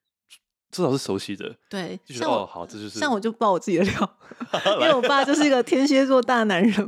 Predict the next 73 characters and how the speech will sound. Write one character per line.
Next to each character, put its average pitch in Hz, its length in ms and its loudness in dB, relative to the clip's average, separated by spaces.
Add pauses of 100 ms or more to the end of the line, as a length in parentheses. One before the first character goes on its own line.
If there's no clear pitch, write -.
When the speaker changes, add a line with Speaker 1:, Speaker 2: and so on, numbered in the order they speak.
Speaker 2:
嘛。 - 200 -6
Speaker 1:
对。 107 140 -4 (180)
Speaker 2:
所 320 120 0
以 294 40 4
我 269 40 2
后 311 120 0
来 262 80 0
发 262 140 2
现 269 140 0
我 196 140 4
的 175 220 2 (100)
伴 247 160 -2
侣 208 100 0
虽 247 120 0
然 233 100 2
对 240 100 2
我 185 120 2
很 185 100 -4
好， 196 100 -2
但 214 140 0
是 220 60 0
控 226 200 -2
制 214 160 -8
欲 202 60 -6
都 202 100 -4
很 202 120 -8
强。 - 200 -6 (420)
Speaker 1:
哦， 135 140 -2
真 147 80 -2
的 151 60 -2
吗？ 147 240 -2
Speaker 2:
对， 233 140 -6
就 269 100 -8
是 294 80 -2
我 254 100 2
后 269 100 -2
来 233 60 -2
发 240 160 -2
现 240 80 -4
我 220 100 -2
也 220 80 0
很 214 220 -4
容 190 200 -6
易 233 100 -2
就 226 100 0
是， 226 260 -4 (440)
但 320 140 0
我 262 80 2
也 - 20 0
没 240 80 2
有 233 40 2
不， 226 140 -10 (120)
不 254 100 -10
喜 - 180 -8
欢 160 200 -6
啊， 156 100 -8
就 220 80 -10
是， 226 180 -8 (100)
但 269 140 -2
是 285 60 -4
我 226 80 2
就 220 140 0
很 202 180 -2
容 170 160 -8
易 214 80 -2
找 170 160 -6
到， 175 340 -4 (540)
呃， 160 80 -16
Speaker 1:
啊。 117 300 -20 (320)
Speaker 2:
就 240 100 -16
是 240 240 -6
可 202 180 -12
能， 165 260 -12